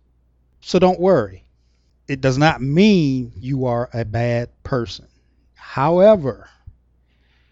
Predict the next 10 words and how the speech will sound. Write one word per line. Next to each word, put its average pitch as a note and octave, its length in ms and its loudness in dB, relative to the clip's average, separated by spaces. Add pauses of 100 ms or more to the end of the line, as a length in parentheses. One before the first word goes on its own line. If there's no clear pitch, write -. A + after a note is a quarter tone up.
(260)
it B2+ 180 -6
should B3 540 -2
be F#3 140 6
an F3+ 100 4
alert C#3+ 560 2
that A#2+ 200 -6
something D3 640 -4 (140)
needs A#2+ 500 -8
to - 160 -16
change. F#3 600 -10